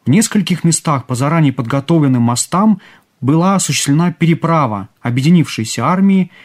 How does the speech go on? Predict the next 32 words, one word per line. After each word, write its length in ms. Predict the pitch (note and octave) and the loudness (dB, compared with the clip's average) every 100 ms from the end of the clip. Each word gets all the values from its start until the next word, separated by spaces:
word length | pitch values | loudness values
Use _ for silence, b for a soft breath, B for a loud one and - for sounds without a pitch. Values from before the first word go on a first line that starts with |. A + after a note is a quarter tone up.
| B | B
через 260 | - D3 D#3+ | -4 0 0
быструю 480 | C#3 G#3+ - A#3+ A#3+ | 0 0 0 0 0
и 60 | |
полноводную 680 | - F#3+ F3 C#3 F3+ G3 G3+ | 0 0 2 0 0 2 0
в 60 | - | -2
те 180 | D#3 | -2
времена 520 | E3 E3 B2 B2 C#3 b b - | 0 0 0 0 -4 b b -8
Суру. 560 | - D#3+ B2+ A2 F#2+ - _ _ b b - | -2 0 0 -2 -6 -14 _ _ b b -4
И 80 | B2 | -2
далее 360 | G3 B3+ A#3 | 0 2 0
войско 400 | D#3 A3+ A3 A3+ | 0 0 -2 -2
двинулось 440 | C#3+ F3+ G3 F#3 - | 0 2 4 2 0
по 160 | C3+ | -4
девственным 560 | A#2+ D#3 F3+ - D3 B2 | -2 0 -2 0 0 0
полям, 480 | B2+ B2 F3 A3 D#3+ | -2 -2 0 0 0
дубравам 580 | C3+ C3 C#3+ E3+ E3+ - | -2 -2 -2 0 -2 -2
и 80 | D3 | -2
лесам, 640 | D3 - C3+ B2 G#2 A2 _ _ - | -2 -2 -2 -2 -4 -6 _ _ -4
а 80 | B2+ | 0
местные 380 | F3+ - D3 | 0 0 0
жители 360 | B2 G#3 F#3 A3 | 0 0 0 -2
продавали 580 | - C#3+ B2+ B2+ F3+ F#3 | -2 -4 -2 -2 0 0
воинам 520 | B2 D#3 E3+ E3+ D#3+ b b - | 0 0 2 0 -2 b b -10
хлеб 400 | - B2 E3 - | -2 0 -2 -2
и 80 | D#3 | -4
скот. 540 | - - A2+ G#2+ - _ _ _ b - | -4 -4 -6 -6 -12 _ _ _ b -2
На 120 | D3+ | 0
речке 280 | A#3+ - F#3+ | 0 0 -2
Киватке 640 | G#3+ D3 C#3 D#3 - E3 | 0 0 0 -2 -4 -4
в 60 | |
Сурском 440 | - A3 G#3 - D#3 | -2 -2 -2 -2 -2
районе 600 | D3 A#2+ B2+ D3 D3+ | 0 0 0 0 0